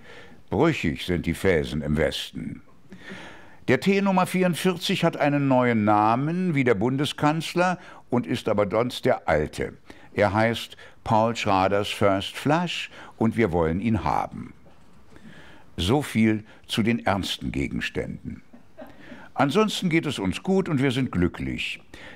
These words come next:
Die Götter, an die bloß Besson nicht glaubt,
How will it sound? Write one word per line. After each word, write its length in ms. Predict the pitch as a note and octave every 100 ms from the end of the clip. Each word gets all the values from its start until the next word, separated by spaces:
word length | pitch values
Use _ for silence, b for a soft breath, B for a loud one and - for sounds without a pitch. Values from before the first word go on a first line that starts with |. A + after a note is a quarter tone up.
| -
Die 140 | C3
Götter, 560 | G#2+ E3 E3+ D#3+ D#3 -
an 100 | G#2
die 100 | G#2
bloß 300 | F#2+ A2+ A2
Besson 420 | F#2+ F2 D#3+ D3
nicht 200 | C#3+ -
glaubt, 480 | C3+ B2 A#2+ - -